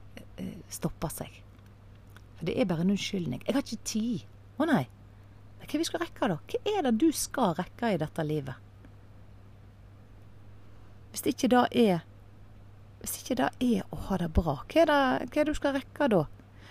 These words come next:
Hvis ikke du skal lære ungene dine, hvis du har unger,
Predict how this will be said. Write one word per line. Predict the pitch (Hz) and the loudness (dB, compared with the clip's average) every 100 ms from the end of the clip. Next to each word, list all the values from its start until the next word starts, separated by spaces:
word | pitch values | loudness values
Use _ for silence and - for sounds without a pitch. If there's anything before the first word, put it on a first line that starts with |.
| - | -16
Hvis | - 302 | 0 2
ikke | 330 285 | 6 4
du | |
skal | - 262 220 | 6 8 10
lære | 233 240 269 254 - - | 12 10 6 4 0 6
ungene | 214 226 240 226 | 8 10 10 6
dine, | 180 170 185 | 4 4 2
hvis | - | 2
du | 202 | 0
har | - | 2
unger, | 202 214 185 | 6 6 4